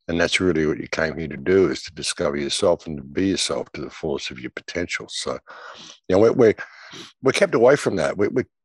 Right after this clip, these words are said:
we're taught that, you know, success and to reach your full potential is to be, you know, financially successful. So you've got a big house and you've got all the, you can buy all this stuff. You know, it's not what you create with yourself.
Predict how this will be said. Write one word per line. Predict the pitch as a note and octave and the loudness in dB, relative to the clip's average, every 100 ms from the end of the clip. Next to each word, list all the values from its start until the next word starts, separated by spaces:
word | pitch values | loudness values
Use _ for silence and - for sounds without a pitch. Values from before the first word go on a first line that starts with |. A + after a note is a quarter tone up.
| - | -6
we're | - | -4
taught | - F3+ D#3 | 2 4 4
that, | A2+ F#2 | 2 2
you | |
know, | G#2 A#2 | 4 4
success | - - - - D3 - | 4 2 4 6 6 4
and | A2 | 0
to | - G2+ | 0 2
reach | A#2 - | 2 2
your | G#2 | -2
full | - A2 | 0 -2
potential | - F2+ A#2 A2+ - | -2 0 2 2 2
is | F2 - | 2 2
to | F2 | 0
be, | E2 F#2 F2+ | 4 4 4
you | |
know, | E2+ F#2 | 2 0
financially | - F#2+ G#2+ - F2 - | 0 4 4 2 -2 -4
successful. | - - - C#2+ - A#1+ | -6 -4 0 0 -2 -6
So | - D#2+ | -2 0
you've | D#2+ | 2
got | F2 | 2
a | |
big | D#2 - | 0 0
house | - D#2+ - - | 4 4 2 -2
and | D#2 | -8
you've | D2+ | -4
got | D#2+ | 0
all | E2+ D#2+ | 0 0
the, | E2 | -4
you | - | -4
can | E2+ | -8
buy | C#2+ F2+ G2 | 4 6 8
all | F2+ D#2+ | 6 2
this | D2+ - | 0 -4
stuff. | - - E2 - - | -2 0 0 -2 -6
You | |
know, | - D#2+ | -2 -2
it's | - A2 | -2 0
not | A2 | 0
what | G2 F#2+ F2 | 4 2 2
you | F2+ | -2
create | - - D#2 E2 F2+ - - | -2 -2 2 4 2 0 -10
with | D2 | -10
yourself. | - - - E2 - - | -10 -8 0 2 2 -8